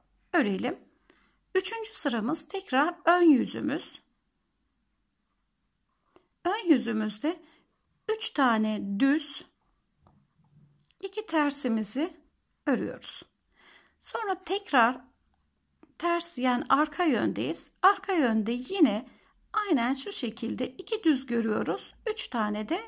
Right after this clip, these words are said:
ters görüyoruz ve bu şekilde örüyoruz. Dört sıramızı tamamladıktan sonra tekrar birinci sıramızı örmeye başlıyoruz. Yani dört sırada kendisini modelimiz tamamlayacak. Yeniden kuruyoruz. Düz yönde bakınız.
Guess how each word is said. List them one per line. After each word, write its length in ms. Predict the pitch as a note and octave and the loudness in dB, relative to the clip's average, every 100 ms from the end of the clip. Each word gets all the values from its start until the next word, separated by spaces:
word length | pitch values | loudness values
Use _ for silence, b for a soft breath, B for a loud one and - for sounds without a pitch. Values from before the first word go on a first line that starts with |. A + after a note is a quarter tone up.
| - | -8
ters 340 | - F4 - - | -2 -2 -2 -4
görüyoruz 640 | G#3 G3+ A3+ C4+ F#4+ - | -4 -2 -2 -4 -8 -8
ve 200 | F4+ F4 | -8 -8
bu 60 | A4 | -10
şekilde 460 | - G#3 B3+ A#3+ | -10 -4 -2 0
örüyoruz. 440 | A#3+ G#3 - - B B B B B - | 0 -2 -6 -10 B B B B B -2
Dört 220 | G4 G#4+ | 0 0
sıramızı 520 | - G4+ D4+ A#3 A3+ | -4 0 2 2 -2
tamamladıktan 800 | A#3 A3+ B3 B3+ C4 C4 - D#4+ | -2 0 2 2 0 -4 0 2
sonra 360 | D#4+ A3 G#3+ A#3+ | 2 0 -2 -2
tekrar 640 | G#4+ A4 - A3 B3+ A3+ A3 | -8 -4 0 0 0 0 2
birinci 320 | C4 D4 G#4 | 4 4 2
sıramızı 760 | - A3+ G#3 G#3+ G#3 A#3 C4+ B B B B B _ _ _ | -2 -2 0 0 0 -2 -4 B B B B B _ _ _
örmeye 500 | G#4+ E4 A#3 C#4+ D#4 | 4 6 4 4 4
başlıyoruz. 720 | A3+ G#3+ - A3 G3+ F3+ - A4 | 2 0 -4 -6 -6 -10 -8 -2
Yani 400 | F4+ A3 G#3+ G3+ | 0 0 -2 -2
dört 280 | F#4 F#4 - | -4 -4 -6
sırada 400 | A3 G#3+ C4 C4 | -2 -2 -2 0
kendisini 540 | D4+ C#4+ B3 - A3+ | 4 4 2 -2 2
modelimiz 580 | C4 D#4+ B3+ F#3 A3 - | 4 4 2 0 -4 -4
tamamlayacak. 640 | F4 F#4 D4 A3 G3 F4 B B B _ | 2 4 4 4 -2 -6 B B B _
Yeniden 480 | F#4 G4 C#4 D4 F4+ | 4 4 6 4 2
kuruyoruz. 600 | F4 D4 A#3 A3 F#4 - - | 0 -2 0 -2 -4 -6 0
Düz 280 | F4+ C4+ A3+ | 2 2 0
yönde 420 | F#3+ F3 G3 F#3+ | 0 0 -4 -6
bakınız. 420 | - G#3+ A3 | -10 -10 -6